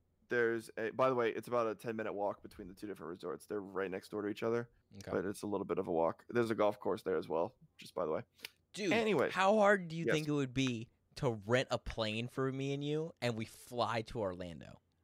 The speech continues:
Speaker 1: I mean, you're the one that knows how to rent a plane. I
Speaker 2: Yeah,
Speaker 1: will
Speaker 2: but
Speaker 1: say
Speaker 2: would you
Speaker 1: that
Speaker 2: be
Speaker 1: there's
Speaker 2: down
Speaker 1: this
Speaker 2: for that?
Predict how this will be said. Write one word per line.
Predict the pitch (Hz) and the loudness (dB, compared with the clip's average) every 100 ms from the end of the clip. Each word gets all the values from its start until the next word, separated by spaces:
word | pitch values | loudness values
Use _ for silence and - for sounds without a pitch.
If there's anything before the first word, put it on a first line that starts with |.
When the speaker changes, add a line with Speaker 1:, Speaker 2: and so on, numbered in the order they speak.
| _ _ _ _ _ _ _ _ _ _ _ _ _ _ _ - | _ _ _ _ _ _ _ _ _ _ _ _ _ _ _ -8
Speaker 1:
I | 123 | -2
mean, | 123 101 | -2 0
you're | 120 | 0
the | 147 | 4
one | 120 117 | 4 4
that | 104 | 2
knows | 110 113 | 0 0
how | 104 | -2
to | |
rent | 101 101 | -2 -4
a | |
plane. | - 113 95 117 _ _ _ _ _ _ _ _ _ _ _ _ _ _ _ _ _ _ | -4 -4 -4 -10 _ _ _ _ _ _ _ _ _ _ _ _ _ _ _ _ _ _
I | 135 | 6
Speaker 2:
Yeah, | 143 | 8
Speaker 1:
will | 170 | 6
Speaker 2:
but | |
Speaker 1:
say | 180 | 6
Speaker 2:
would | |
you | 151 | 6
Speaker 1:
that | 139 | 6
Speaker 2:
be | 139 | 4
Speaker 1:
there's | |
Speaker 2:
down | 101 | 2
Speaker 1:
this | 113 | -2
Speaker 2:
for | 151 | -2
that? | 156 208 | -2 -2